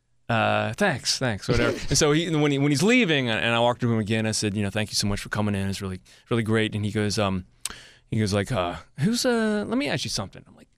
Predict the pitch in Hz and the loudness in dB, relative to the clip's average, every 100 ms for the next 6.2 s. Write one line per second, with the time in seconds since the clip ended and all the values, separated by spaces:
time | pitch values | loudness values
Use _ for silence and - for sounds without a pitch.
0 | - 311 349 440 427 - 392 339 320 359 | 2 4 4 2 2 0 0 2 4 2
1 | 330 277 - 240 381 403 381 - - - | 2 0 0 0 4 4 4 -4 -6 -12
2 | 156 - _ - 107 92 117 110 - - | -12 -16 _ 0 2 2 2 0 -2 -8
3 | - - - 107 131 120 - 110 95 101 | -14 -12 -8 -4 0 0 0 -2 0 2
4 | 110 95 85 - 107 95 92 110 104 95 | 2 0 0 0 0 -2 -4 -8 -8 -6
5 | - 107 - 123 - 147 156 123 - 117 | -4 -4 0 -2 2 2 2 2 2 2
6 | 107 | 2